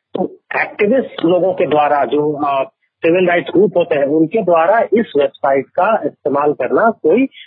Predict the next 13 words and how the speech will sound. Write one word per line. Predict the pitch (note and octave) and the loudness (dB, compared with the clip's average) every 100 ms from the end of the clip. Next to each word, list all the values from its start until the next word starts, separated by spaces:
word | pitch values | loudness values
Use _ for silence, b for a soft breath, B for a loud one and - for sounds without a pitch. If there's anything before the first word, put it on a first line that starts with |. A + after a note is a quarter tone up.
| B A2+ | B 0
नई | A2+ G#3 G3 | 2 2 0
बात | F3+ F3+ | 0 0
नहीं | E3 F3 C3 | 0 2 2
है। | A#2+ | 2
इनफैक्ट | A#2+ D#3+ G3 - b _ - | 0 0 -2 -6 b _ -8
ये | G2+ D3+ A3+ | -2 0 2
आज | - C3 C#3+ - | 0 -4 -4 -4
पिछले | - D3+ F#3 | -6 -2 -2
कुछ | F#3 - A3 | -2 -2 0
महीनों | F3 D3 C#3+ C#3+ | 2 2 2 0
से | - G#3+ D#3 | 2 2 2
ये | E3+ | 0
वेबसाइट | D3 - E3+ G#3+ | -2 -4 -2 -2